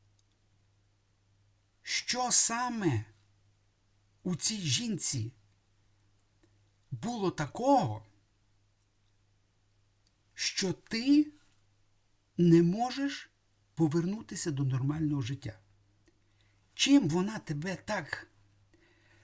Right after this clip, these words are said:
зачепила, так? Чим вона тебе так заякорила,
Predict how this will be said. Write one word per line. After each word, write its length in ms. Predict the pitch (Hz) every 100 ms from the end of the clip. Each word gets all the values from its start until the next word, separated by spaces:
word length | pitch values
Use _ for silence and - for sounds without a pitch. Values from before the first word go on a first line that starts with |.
| _ -
зачепила, 840 | 131 170 - 202 - 254 156 98 101
так? 160 | 143 -
Чим 220 | - 214
вона 180 | 185 156
тебе 220 | 139 160
так 200 | 160 139
заякорила, 960 | 131 170 175 - 202 208 254 233 127 -